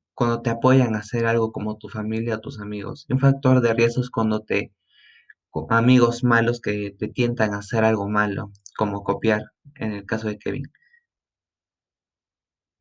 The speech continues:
Cuar-, cuarto, ¿qué factores de riesgo crees que tenemos durante la pandemia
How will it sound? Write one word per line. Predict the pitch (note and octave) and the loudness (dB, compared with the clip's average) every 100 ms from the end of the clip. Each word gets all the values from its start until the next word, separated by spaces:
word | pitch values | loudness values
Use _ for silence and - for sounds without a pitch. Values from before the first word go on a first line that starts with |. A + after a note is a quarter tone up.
| _ _ _ _ _ _ - - _ _ - | _ _ _ _ _ _ -20 -20 _ _ 2
Cuar-, | B2 A#2+ C3+ - | 4 4 -2 -6
cuarto, | - B2 - - - _ _ - - | 0 0 0 -8 -12 _ _ -20 -2
¿qué | C#3+ | 0
factores | D#3+ D#3 C#3+ - C#3+ C#3+ C#3 | 2 0 2 4 6 6 6
de | A2+ | 4
riesgo | B2 B2 A#2+ B2 - | 6 4 4 0 0
crees | A#2+ B2 | 2 2
que | B2 A#2 | 0 -2
tenemos | A2 G#2+ A2+ A#2 A#2 | -2 -2 -2 -4 -4
durante | A2 G#2 G#2 G#2 G2+ | -4 -6 -8 -8 -6
la | G2 | -6
pandemia | - G2+ G#2 G#2+ G2+ G2+ | -6 -8 -4 -4 -4 -8